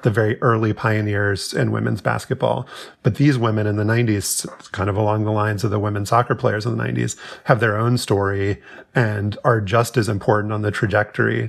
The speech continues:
that we've, um, seen into the twenty-first century.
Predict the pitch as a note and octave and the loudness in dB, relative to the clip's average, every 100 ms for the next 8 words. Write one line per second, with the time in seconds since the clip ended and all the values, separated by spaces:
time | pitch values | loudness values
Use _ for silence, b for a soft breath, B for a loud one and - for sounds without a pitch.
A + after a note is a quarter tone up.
0 | - A#2+ A#2+ A2 G#2+ - - B1 - - | -2 0 0 -4 -6 -8 -4 -2 -2 -2
1 | C#3 C4+ - - G#2+ G2+ G2+ A#2 B2 G#2 | -4 -6 -6 -2 0 0 -4 -4 -4 -2
2 | A2 A2 A2 A3+ C3 A#2+ G2+ A#2 A#2 A2+ | 0 0 -2 -4 -2 -2 -2 -4 -2 -4
3 | - B2+ | -4 -6